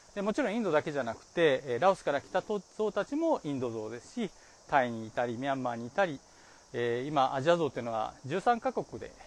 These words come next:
えー、暮らしているんですけれども、えー、その多くは、まあ、インド象ということになります。そして、えー、スリランカにだけ暮らして、暮らしているセイロン象ですね。えー、これも一つの亜種として考えられていて、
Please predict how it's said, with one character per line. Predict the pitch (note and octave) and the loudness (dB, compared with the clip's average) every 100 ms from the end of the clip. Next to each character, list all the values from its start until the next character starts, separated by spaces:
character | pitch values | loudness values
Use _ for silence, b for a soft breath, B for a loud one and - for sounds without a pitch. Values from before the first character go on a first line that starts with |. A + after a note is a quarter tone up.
| - | -12
え | B2 A2 A2 A#2 B2+ | -8 -8 -8 -10 -14
ー、 | - | -8
暮 | A#2 | -8
ら | G#2+ | -8
し | |
て | - | -8
い | A2+ | -8
る | A2 | -8
ん | G#2+ | -14
で | |
す | - | -12
け | A2+ | -12
れ | A2+ | -8
ど | F3 | -4
も、 | B3 - B B B B B - | -4 -4 B B B B B -10
え | A#2 B2 | -8 -8
ー、 | B2+ C#3 - - - - - - - - - - - | -14 -20 -20 -20 -20 -20 -20 -20 -20 -20 -20 -20 -6
そ | G#3 | 0
の | G3+ G3+ | 4 2
多 | |
く | - B2 | 2 0
は、 | G#2 - | 0 -2
ま | A#2 | -8
あ、 | A#2+ | -6
イ | B2 | -6
ン | |
ド | B2 A#2 | -4 -2
象 | G#2 | -4
と | G#2+ | -4
い | G#2 | -8
う | |
こ | G#2 | -10
と | A2 A#2 | -12 -12
に | B2 F3+ F3 - | -12 -14 -14 -10
な | B2 | -8
り | G#2+ | -8
ま | - | -12
す。 | - - - B B B B | -16 -20 -20 B B B B
そ | G3+ | -8
し | - | -6
て、 | - C4+ E3+ C#3+ | -2 0 0 -2
え | B2 | -6
ー、 | A2 | -4
ス | E3 | -2
リ | A3 | 0
ラ | C4+ | 0
ン | C4 | 0
カ | A3+ | 0
に | G3+ G#3 | 0 -2
だ | C4+ | 0
け | F#3+ A#2 - | 0 -2 -4
暮 | A2+ | -8
ら | |
し | G#2+ - - - | -8 -20 -20 -6
て、 | C4+ A3 | -4 -4
暮 | - | -2
ら | C3+ | -4
し | - | -4
て | B2 | -8
い | A2 | -8
る | A#2 | -10
セ | - F3 G3 | -6 -4 -2
イ | |
ロ | F#3+ E3+ | -2 -4
ン | A#2 | -6
象 | G#2+ | -12
で | - - - | -16 -18 -6
す | |
ね。 | G#3 - - - | -6 -6 -18 -6
え | C3 A#2+ | -4 -4
ー、 | - | -6
こ | |
れ | A#3+ | -6
も | A3 | -6
一 | - D#3+ | -4 -6
つ | B2+ | -4
の | A2+ | -4
亜 | A2+ | -6
種 | - | -10
と | G#2+ | -12
し | - | -4
て | G3 | -4
考 | D3+ A#2 G#2+ | -4 -10 -10
え | A2 | -10
ら | A#2 | -10
れ | B2+ | -14
て | - | -16
い | C#3+ | -18
て、 | - C4 | -6 -4